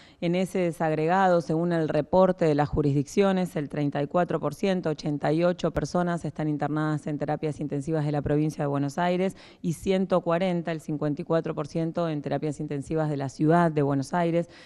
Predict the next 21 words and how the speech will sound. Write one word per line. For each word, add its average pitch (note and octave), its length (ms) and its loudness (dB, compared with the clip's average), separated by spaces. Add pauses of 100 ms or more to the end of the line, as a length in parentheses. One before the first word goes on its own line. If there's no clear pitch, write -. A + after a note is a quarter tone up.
(120)
Esto E3+ 200 -2
representa D#3 540 -2
el D3+ 80 2
ochenta C#3+ 400 -2
y D#3 80 2
ocho E3+ 240 0
por C#3+ 140 -4
ciento E3 300 -2
de C#3+ 40 0
la C#3 80 -2
ocupación D#3+ 580 -4
de D3 120 0
las C3+ 160 -2
camas D#3 320 -2
de C#3+ 60 -4
terapia C#3+ 300 -4
intensiva C#3+ 400 -2
de C#3+ 120 0
todo D3 240 -2
el D3 120 -2
país, D3+ 440 0